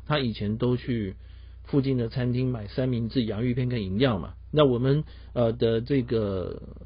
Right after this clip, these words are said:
台湾的生活习惯，可能就到附近的餐厅吃个简餐。”他说，“那你就每周挑一天带便当，这样一个月可以省三百块。”嗯，也可以哈。好，第二个月的话，他就说呢，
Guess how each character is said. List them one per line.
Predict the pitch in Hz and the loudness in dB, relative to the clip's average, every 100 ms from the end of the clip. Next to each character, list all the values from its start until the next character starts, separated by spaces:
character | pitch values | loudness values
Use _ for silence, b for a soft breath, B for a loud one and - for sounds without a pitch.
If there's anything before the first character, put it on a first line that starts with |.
| - - | -14 -6
台 | 131 | -2
湾 | 127 147 | 0 0
的 | |
生 | 123 143 | 0 2
活 | 127 | 2
习 | 117 107 | 0 0
惯， | 127 104 | 0 0
可 | 98 | -2
能 | 101 | -2
就 | 110 | 0
到 | 123 113 | 0 -2
附 | - 120 | -2 -2
近 | 123 107 | 0 -2
的 | 92 | -2
餐 | 92 113 107 | -4 -4 -4
厅 | 113 110 | -2 -4
吃 | - 117 | -4 -4
个 | 104 | -4
简 | 80 80 | -4 -8
餐。” | 90 92 - - B B B B B | -8 -8 -10 -16 B B B B B
他 | 135 | 2
说 | 135 147 | 4 4
，“那 | 143 127 | 4 2
你 | 107 | 0
就 | 98 123 101 - - - - - - - - | 2 2 2 -4 -18 -18 -18 -18 -18 -18 -10
每 | - 120 110 | 0 2 4
周 | 143 135 | 6 6
挑 | 135 131 | 4 0
一 | 131 | 0
天 | 127 123 | 0 -2
带 | 123 117 | -2 -2
便 | 117 104 | -2 -4
当， | 101 104 b b - | -8 -10 b b 0
这 | 151 | 2
样 | 143 | 2
一 | 147 | 0
个 | 123 | 2
月 | 127 | 2
可 | 117 113 | 0 -2
以 | 113 | -4
省 | 85 | -6
三 | - 107 | -6 -6
百 | 101 - | -6 -8
块。” | - - - b b b b - | -12 -14 -16 b b b b 6
嗯， | 175 113 - - - | 8 8 2 -14 -6
也 | 113 | 2
可 | 120 131 | 6 6
以 | - | 4
哈。 | - - B B B B B | -8 -14 B B B B B
好， | - | 2
第 | 160 294 | 4 4
二 | 285 | 10
个 | 226 | 12
月 | 214 214 | 12 12
的 | 160 | 10
话， | 135 165 | 8 6
他 | 131 151 | 6 6
就 | 139 | 4
说 | 123 127 | 4 2
呢， | 120 107 | 2 0